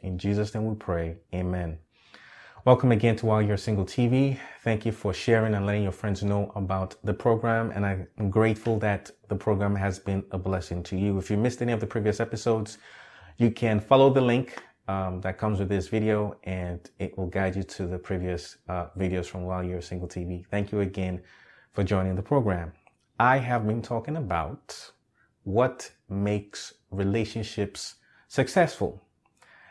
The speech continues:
And last week, I shared three points that will make that happen for you. Number one, successful relationships are began by God. Number two, they begin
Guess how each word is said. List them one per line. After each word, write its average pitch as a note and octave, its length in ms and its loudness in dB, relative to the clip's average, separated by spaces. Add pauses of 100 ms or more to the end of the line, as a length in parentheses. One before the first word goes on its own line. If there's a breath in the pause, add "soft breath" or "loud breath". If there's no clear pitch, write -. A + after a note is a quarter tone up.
(140 loud breath)
And C3+ 100 6
last E3+ 320 6
week, C3+ 200 0
I G#2+ 100 4
shared A2 360 2
three D#3 160 2
points B2+ 600 -4
that A2+ 220 2
will A2 80 4
make G#2 260 0
that G#2+ 160 2
happen G#2 300 -4
for A2+ 160 2
you. C#3+ 180 4
Number F#2+ 240 0
one, G#2 480 0 (260)
successful B2+ 580 -4
relationships A2+ 680 -2 (140)
are G#2+ 140 6
began A2+ 840 2 (300 soft breath)
by G2+ 220 2
God. G2 540 -4 (800 soft breath)
Number D3+ 300 4
two, A2+ 600 0 (420)
they B2+ 200 6
begin G#2+ 920 2